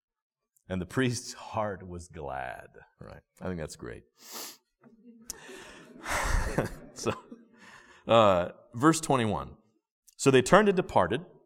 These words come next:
putting the little ones and the livestock and the goods in front of them." It wasn't just the household gods they took from Micah. "And when they gone a distance from the home of Micah, the men who were in the houses near Micah's house were called out,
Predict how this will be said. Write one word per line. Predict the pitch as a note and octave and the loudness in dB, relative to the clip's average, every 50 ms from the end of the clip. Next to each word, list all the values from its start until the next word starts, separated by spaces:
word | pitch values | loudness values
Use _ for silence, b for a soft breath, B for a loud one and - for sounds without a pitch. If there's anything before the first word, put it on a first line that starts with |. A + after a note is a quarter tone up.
| _ _ _ _ _ _ _ | _ _ _ _ _ _ _
putting | - C3 C3+ D3 | 2 2 2 4
the | A#2 G2+ | 2 0
little | F#2+ G2 A#2 E3+ A#3+ B3+ | 0 0 0 0 -2 -4
ones | F#3+ D#3+ C2 - - - - - - | -6 -8 -12 -12 -14 -14 -14 -12 -10
and | - G2 | -6 -4
the | F#2+ | -2
livestock | F2 F2+ G2+ C#3 F3 F3 - - - - D2 - _ - | 0 2 0 0 0 -2 -6 -10 -10 -10 -12 -14 _ -12
and | F2 E2+ | -12 -10
the | E2 | -10
goods | D#2+ F2 A#2+ B2 A2 F2+ - | -10 -8 -8 -8 -8 -10 -14
in | F2+ D#2 | -16 -18
front | - - - D#2 | -14 -14 -14 -14
of | F#2+ C3+ | -12 -16
them." | C#2+ C#2 | -16 -16
It | C#2+ E2+ | -12 -8
wasn't | A2+ B2+ A2 G2+ F2+ | -8 -8 -6 -8 -10
just | F2 F2+ - | -10 -12 -14
the | - D2+ | -14 -14
household | D#2+ F2 F2 - - D#2 C#2+ C#2 | -12 -12 -14 -14 -16 -18 -18 -16
gods | C#2+ E2 G2+ F3 F#3+ - - | -14 -14 -14 -12 -14 -16 -20
they | - | -20
took | - - - _ | -20 -20 -20 _
from | _ - _ | _ -20 _
Micah. | - - _ _ - _ _ _ _ _ _ _ _ _ _ _ _ _ _ _ _ _ _ _ _ _ _ _ _ _ _ _ _ _ _ _ _ _ - | -20 -20 _ _ -20 _ _ _ _ _ _ _ _ _ _ _ _ _ _ _ _ _ _ _ _ _ _ _ _ _ _ _ _ _ _ _ _ _ -8
"And | G#2 G#2 | -4 0
when | A2+ B2+ D#3 | 2 4 4
they | F#3 F#3 | 4 4
gone | D3 C#3 D3+ D#3 | 4 4 4 4
a | D3+ | 2
distance | A#2+ G2+ B2+ C3 - - C#3 C#3 | 0 0 -2 -2 -2 -4 -6 -8
from | - - C3 A#2 | -6 -6 -4 -4
the | G2+ | 0
home | G2+ A2 A#2 A#2 | 0 0 0 0
of | A2+ - | -2 -4
Micah, | A2+ - E3 G3+ F3 - - C#2+ F#2+ B2+ - _ _ _ _ _ _ _ _ _ _ | -4 -4 -4 -4 -6 -6 -8 -8 -8 -8 -10 _ _ _ _ _ _ _ _ _ _
the | - G2+ | -2 2
men | A2+ B2+ D3 D#3 D3 C3+ | 4 8 8 8 8 8
who | C3 C3 B2+ | 6 6 6
were | B2 A#2+ A#2 | 6 6 6
in | A#2+ A#2+ | 4 4
the | A#2 G#2+ | 2 0
houses | G#2+ A2+ A#2+ B2+ B2+ A2+ G2+ G#2 F#2+ F#2 | 2 4 4 4 4 2 0 -2 -2 -2
near | G#2 A#2+ C#3+ D#3+ C#3+ | 0 2 2 2 4
Micah's | A2+ - E3+ A#3+ - C3 F#2 - | 4 4 2 4 2 0 -2 -2
house | - - - - - - - - - | -2 -4 -4 -6 -8 -8 -10 -6 -4
were | F2+ E2+ | -6 -6
called | - - D3 D3 D#3+ D#3+ D#3 | 8 12 12 12 12 12 10
out, | G3+ B3+ - - - - | 8 4 4 0 -4 -8